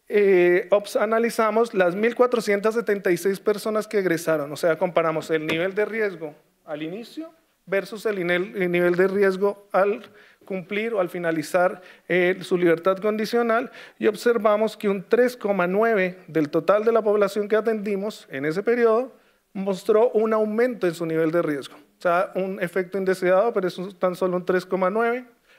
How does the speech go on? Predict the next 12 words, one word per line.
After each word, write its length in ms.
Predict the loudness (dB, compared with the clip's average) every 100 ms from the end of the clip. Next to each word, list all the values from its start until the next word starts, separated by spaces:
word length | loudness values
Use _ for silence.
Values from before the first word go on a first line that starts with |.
| _
Un 160 | -6 -2
treinta 300 | -2 0 -2
y 80 | -2
cinco 380 | -4 -4 -2
punto 300 | -2 -2 0
dos 180 | 0 0
por 180 | -2 -2
ciento 340 | -2 -4 0
de 80 | 2
la 120 | 2
población 680 | 2 2 2 0 -2 -2 -4 -14 _
disminuyó 800 | -8 -6 -4 -2 -2 0 0 0